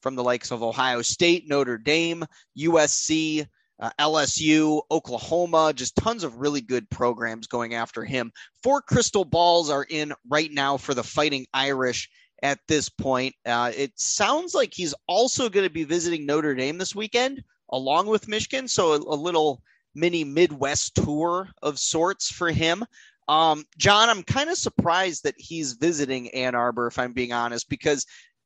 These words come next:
nothing's really been said about him and Michigan up to this point. It really seems like Notre Dame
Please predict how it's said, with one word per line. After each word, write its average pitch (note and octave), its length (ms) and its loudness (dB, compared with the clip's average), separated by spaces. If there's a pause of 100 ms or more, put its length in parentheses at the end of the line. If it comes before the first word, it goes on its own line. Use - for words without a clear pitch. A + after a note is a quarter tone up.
(140)
nothing's F#3 580 -2
really F4 200 4
been A#3+ 180 -4
said A3 300 0
about D3 300 0
him D#3 340 -2 (160)
and D#3 380 0
Michigan B2+ 600 0 (140)
up B2 220 -2
to B2 120 2
this A#2 200 -6
point. B2 260 -2
It A#2 40 -10
really F3 180 2
seems F3+ 320 -4
like F3 280 2 (400)
Notre F3+ 300 4
Dame D#3+ 560 -2